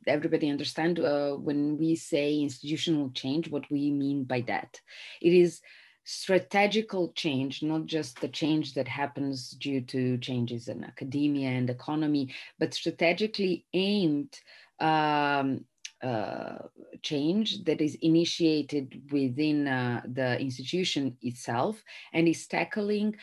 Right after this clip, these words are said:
how the work is organized and how it is, the practices of working, uh, are, um, uh, being executed within the institution. And, uh, therefore, institutional change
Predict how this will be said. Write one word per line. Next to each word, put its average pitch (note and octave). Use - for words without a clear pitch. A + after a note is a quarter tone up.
how G3+
the E3
work F3
is C#3
organized C#3+
and D3+
how D#3+
it D#3
is, -
the -
practices C3+
of A#2+
working, B2+
uh, C#3+
are, C#3
um, C3+
uh, F2+
being C#3+
executed C3+
within B2+
the B2
institution. B2
And, D#3
uh, D3
therefore, E3+
institutional D#3
change F3